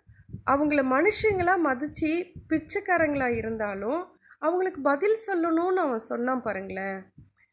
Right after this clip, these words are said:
எனக்கு, ஐயோ, நிஜமா சொல்றேன், ஒரு நாலு வயசு குழந்தைக்கு புரிஞ்சது, ஒரு, ஏன் வந்து ஒரு முப்பது வயசு பொண்ணுக்கு புரியலன்னு எனக்கு தெரியவே இல்ல. அன்னைக்கு அவன் எனக்கு கத்துக் கொடுத்த பாடம்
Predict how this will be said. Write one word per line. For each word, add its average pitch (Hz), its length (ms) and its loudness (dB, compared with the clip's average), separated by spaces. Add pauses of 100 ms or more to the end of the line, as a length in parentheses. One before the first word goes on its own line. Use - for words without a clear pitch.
(160)
எனக்கு, 262 840 -2
ஐயோ, 269 840 -2 (520)
நிஜமா 302 360 0
சொல்றேன், 226 400 0 (120)
ஒரு 302 220 2
நாலு 320 520 0
வயசு 311 400 -2
குழந்தைக்கு 339 520 0
புரிஞ்சது, 277 840 -2 (320)
ஒரு, 294 580 -2
ஏன் 381 360 0
வந்து 302 260 0 (1040)
ஒரு 269 220 2
முப்பது 247 360 0
வயசு 254 300 0
பொண்ணுக்கு 254 480 -4
புரியலன்னு 240 460 -4
எனக்கு 214 380 -6
தெரியவே 294 340 0
இல்ல. 277 380 -4 (840)
அன்னைக்கு 349 580 0
அவன் 247 220 2
எனக்கு 226 240 -2
கத்துக் 214 340 -6
கொடுத்த 226 260 -6
பாடம் 196 600 -6